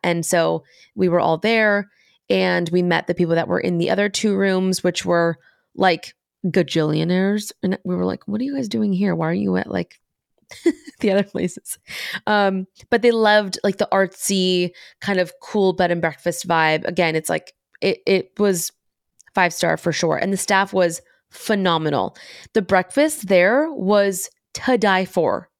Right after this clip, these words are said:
like, so good. So Casa Carmen, and it was so cheap. It was, like, a hundred and ten dollars or something a night. Um, other places to stay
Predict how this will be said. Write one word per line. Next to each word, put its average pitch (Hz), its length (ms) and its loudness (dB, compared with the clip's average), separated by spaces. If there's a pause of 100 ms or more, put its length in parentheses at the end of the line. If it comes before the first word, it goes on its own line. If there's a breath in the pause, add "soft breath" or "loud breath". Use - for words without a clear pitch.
(160)
like, 214 180 -4
so 240 420 2
good. - 340 -4 (480 loud breath)
So 196 180 0
Casa 196 400 -2
Carmen, 196 340 -2
and 202 200 0
it 202 80 2
was 185 200 0
so 165 140 0
cheap. - 300 -4
It 180 40 -2
was, 175 180 -4
like, 170 240 -6
a 165 40 -10
hundred 165 520 -4 (360)
and 160 140 -4 (100)
ten 160 200 -4
dollars 143 320 -2
or 165 40 -8
something - 380 -6
a - 40 -6
night. - 300 -8 (580 loud breath)
Um, 160 420 0 (1160)
other 202 260 2
places 202 360 0
to 196 100 0
stay 180 480 2